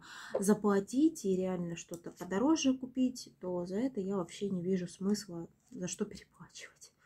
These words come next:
Потому что результат один и тот же. Кстати, вот пока я сейчас с вами болтала, я пыталась тут чуть-чуть что-то достать. И вот такая вот она, такая же красная, как и все, малиновая, разносится.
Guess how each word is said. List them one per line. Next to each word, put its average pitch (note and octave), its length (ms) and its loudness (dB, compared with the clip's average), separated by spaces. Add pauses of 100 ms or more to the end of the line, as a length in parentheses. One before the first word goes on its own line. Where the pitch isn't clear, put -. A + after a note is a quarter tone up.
(320)
Потому F#3+ 260 -2
что - 180 -10
результат F#3+ 460 -6
один F#3+ 260 -2
и F#3 40 -2
тот E3 220 -8
же. F3+ 80 -12
Кстати, B3+ 320 -4
вот G3 200 -4
пока G3 240 -8
я F#3 120 -2
сейчас F#3+ 360 -10
с - 40 -20
вами F#3 220 -2
болтала, G#3+ 400 -2
я G#3 120 4
пыталась G#3+ 380 -2
тут - 200 -8
чуть-чуть G3 400 -2 (800)
что-то G3 400 0
достать. C#4+ 640 2 (600)
И D4 200 8
вот B3 300 8
такая A3 420 4
вот G#3+ 240 6
она, G3+ 480 8 (300)
такая G#3+ 420 8
же F#3+ 120 6
красная, B3+ 540 4
как A3 260 -4
и G3 40 -2
все, D4 300 4
малиновая, B3 840 10
разносится. A3 760 4